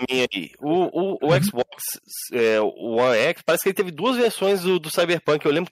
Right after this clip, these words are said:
Speaker 1: teve uma que custava dois mil dólares, não tem uma parada dessa?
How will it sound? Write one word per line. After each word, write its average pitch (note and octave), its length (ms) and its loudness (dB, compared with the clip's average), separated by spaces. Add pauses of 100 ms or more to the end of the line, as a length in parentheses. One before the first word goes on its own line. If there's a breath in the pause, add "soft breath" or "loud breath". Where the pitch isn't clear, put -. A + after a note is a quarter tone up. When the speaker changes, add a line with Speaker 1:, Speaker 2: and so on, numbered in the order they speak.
Speaker 1:
teve D#3+ 100 -4
uma E3+ 120 -2
que - 100 -14
custava D#3 320 -2
dois D#3+ 240 0
mil D3+ 140 -4
dólares, D3 380 2
não B2+ 100 -2
tem C#3+ 160 2
uma C3 60 2
parada B2 260 0
dessa? D3 320 0